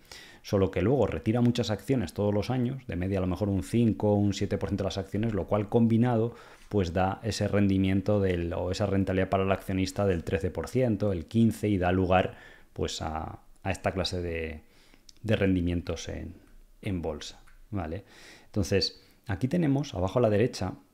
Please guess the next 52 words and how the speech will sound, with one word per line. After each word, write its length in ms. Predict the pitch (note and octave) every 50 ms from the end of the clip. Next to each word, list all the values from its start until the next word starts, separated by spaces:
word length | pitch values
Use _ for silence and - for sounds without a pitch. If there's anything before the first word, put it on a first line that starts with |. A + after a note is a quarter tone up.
| _ - _ _ _ _ _ _ - - - - - - - _ - - -
cómo 160 | - - C3
la 100 | F3+ D3+
compañía 360 | C3+ C3 G#2 G2+ G2 A#2+ C3
no 140 | A#2 F#2 E2+
crece 240 | - - - - F#2+
mucho, 240 | F#2 A#2 C#3 - G2
lo 60 | F#2
que 60 | E2+
decíamos 240 | D#2+ F2 F#2 F2+ -
antes, 200 | A#2 B2 - F2
estos 240 | E2+ - - G#2 -
últimos 300 | G#2 - - F#2 E2+ -
años 140 | G#2 G#2+ F2
ha 60 | F2
crecido 200 | G2 G2 - G2
de 60 | F2
media 200 | F2 F#2 G2 F#2+
un 140 | G2+ G#2 G#2+
cuatro 320 | G#2 - A#2 G#2 F#2+ G2
por 160 | E2 - F2 -
ciento 280 | - A2 A2 G2 - E2
en 100 | E2 E2
ventas. 400 | A#2+ B2+ G#2+ - F#2 F#2+ - _ _ - - - -
Sin 140 | - - G2+
embargo, 220 | F#2+ A2+ D3 D#3+
los 160 | F3 D3+ A#2+ F#2+
beneficios 460 | G#2 F#2 E2 - C3+ C#3 C#3 F#2+ -
han 80 | A#2
crecido 260 | A2+ - A#2 - B2 A#2+
un 60 | A#2
impresionante 560 | A2+ A2+ - - - G2+ G2 G#2+ G#2+ A#2+ A#2+
diecisiete 580 | A#2 A2 G#2 G#2+ G2+ - F2+ - G#2 G2+ C#3 A#2+
por 160 | - F2+ -
ciento 400 | - - C3 B2 F#2 - - - -
anual 400 | G2+ F#2+ F#2 F2+ G2+ A#2+ A#2 F2+
de 100 | E2 E2
media. 320 | G2 A#2 G2 D#2+ D#2+ -
O 40 | -
sea, 120 | - G#2 G#2
hace 160 | G2+ - C#3
años 240 | C#3 C3 A#2 F#2 F#2+
hacía 340 | F2+ - A#2+ A#2+ F#2+ - - - - - - _ - -
cuatro 360 | - - C#3+ D3 - D#3+ D3 C#3
dólares 260 | C3+ C3 B2+ A#2+ A2+
de 80 | A2+
beneficio 400 | G2+ F#2 F#2 F2+ - A2+ A2 G#2
por 160 | F2 - C3+ C3+
acción 460 | C3 - - - C#3 C3 B2+ B2+ - - - -
y 80 | - A2+
ahora 120 | A2 A#2
hace 120 | A2+ - A2
catorce. 480 | - E2 D#2 - G2 F2 - - -